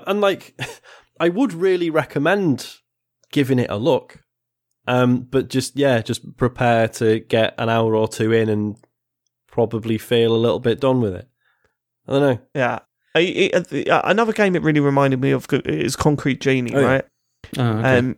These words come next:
Speaker 2: Concrete Genie was, like, a B tier
Speaker 1: Mm-hmm.
Speaker 2: game that had some noticeable, um, uh, some, some really good ideas here and there. But the thing with Concrete Genie is that by the end of doing what you were doing, things looked stunning.
Speaker 1: Mm.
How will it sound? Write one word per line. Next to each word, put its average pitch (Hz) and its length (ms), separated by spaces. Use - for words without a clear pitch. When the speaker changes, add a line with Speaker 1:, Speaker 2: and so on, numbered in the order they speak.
Speaker 2:
Concrete 175 340
Genie 143 300
was, 131 240
like, 131 180
a 127 140
B 165 260
tier 139 260
Speaker 1:
Mm-hmm. 110 80
Speaker 2:
game 117 340
that 127 140
had 120 260
some 127 320
noticeable, 131 840
um, 113 520
uh, 120 220
some, 139 240
some 139 200
really 156 220
good 139 140
ideas 127 460
here 117 220
and 110 100
there. - 280
But - 80
the 147 60
thing 175 200
with 165 100
Concrete 147 380
Genie 147 340
is 120 200
that 123 280
by 139 140
the 139 160
end 156 140
of 135 100
doing 139 240
what 131 160
you 127 100
were 123 80
doing, 131 380
things 135 340
looked - 180
stunning. 131 440
Speaker 1:
Mm. - 60